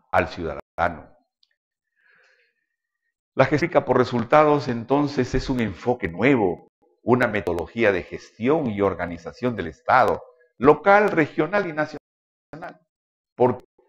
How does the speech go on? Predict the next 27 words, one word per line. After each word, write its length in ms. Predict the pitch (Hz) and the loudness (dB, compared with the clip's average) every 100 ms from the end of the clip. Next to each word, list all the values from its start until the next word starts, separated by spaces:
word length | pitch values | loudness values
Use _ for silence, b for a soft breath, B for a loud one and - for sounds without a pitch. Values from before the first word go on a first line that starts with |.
| _ | _
no 220 | 123 165 | -6 -4
menos 360 | 196 214 190 - | -4 -8 -8 -8
del 80 | 110 | -8
sesenta 400 | 165 185 127 110 | -10 -10 -10 -10
por 140 | 107 | -14
ciento 260 | - 160 - | -14 -16 -16
del 220 | - 123 110 | -10 -8 -8
presupuesto 560 | 101 104 - 147 123 | -12 -14 -12 -12 -8
nacional 520 | 113 107 113 151 - b b b | -10 -10 -8 -8 -8 b b b
se 160 | _ 107 | _ -4
aplica 340 | 104 160 160 | -2 -6 -12
en 100 | 123 | -12
el 100 | 104 | -12
interior. 420 | 95 - 82 92 - _ - _ _ _ _ _ _ | -14 -16 -16 -16 -18 _ -20 _ _ _ _ _ _
Por 140 | - 151 | 0 2
eso 60 | |
es 40 | 180 | 2
importante 500 | 127 - 156 135 117 | -2 -2 -4 -4 -4
que 120 | 110 | -4
veamos 520 | 104 117 151 147 127 b b b | 0 0 0 -4 -8 b b b
la 100 | 104 | -8
ejecución 540 | - 104 104 - 147 | -6 -8 -10 -8 -6
del 140 | 127 113 | -4 -4
gasto 280 | 139 - 107 | -4 -6 -8
y 20 | |
la 80 | 104 | -8
inversión, 520 | 95 95 - 131 | -6 -8 -8 -10